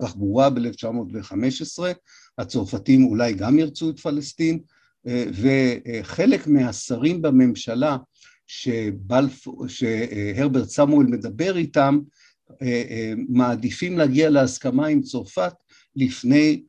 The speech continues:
שיחליטו, אה, על הפיכתה של פלסטין לחלק מהאימפריה ה-, אה, אה, בריטית. מי שעומד בפרץ, לא לגמרי, אבל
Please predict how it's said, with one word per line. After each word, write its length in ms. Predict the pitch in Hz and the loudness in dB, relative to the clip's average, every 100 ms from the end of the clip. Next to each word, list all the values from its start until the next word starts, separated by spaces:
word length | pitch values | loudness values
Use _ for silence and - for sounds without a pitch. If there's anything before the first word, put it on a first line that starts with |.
| _ _ | _ _
שיחליטו, 1400 | - - 139 135 131 - 110 110 - 123 139 139 123 120 _ _ _ 123 | -12 -2 2 2 2 -2 -6 -6 -4 -2 0 2 0 0 _ _ _ -8
אה, 260 | 117 113 120 | -4 -4 -6
על 440 | 113 110 110 117 - 98 - - - | -6 -2 -2 -4 -6 -8 -10 -14 -16
הפיכתה 680 | 110 95 110 110 95 131 127 | -16 -12 -10 -10 -2 0 0
של 140 | 139 | -2
פלסטין 640 | - 110 95 - 131 117 | -4 -4 -4 -4 -2 0
לחלק 420 | 98 - 117 120 120 | -2 -4 -4 -4 -4
מהאימפריה 760 | 104 104 95 113 113 110 107 101 _ _ - _ - | -4 -4 -4 -4 -4 -2 -4 -6 _ _ -20 _ -12
ה-, 100 | 120 | -6
אה, 240 | 110 113 - 104 | -2 -4 -4 -8
אה, 760 | 101 101 - 98 95 98 101 95 | -6 -6 -8 -6 -4 -6 -10 -4
בריטית. 600 | 120 160 - - - _ _ _ _ _ - _ _ - | 2 2 2 -6 -8 _ _ _ _ _ -20 _ _ 2
מי 160 | 139 214 | 4 4
שעומד 680 | - 214 160 139 202 294 180 127 | 2 2 6 6 6 2 0 -4
בפרץ, 720 | 120 - 190 185 123 - - | -6 -4 -2 2 0 -2 -6
לא 140 | 180 | -4
לגמרי, 640 | 220 147 143 160 131 104 92 | -2 2 4 6 4 0 -4
אבל 260 | 107 120 | -2 -4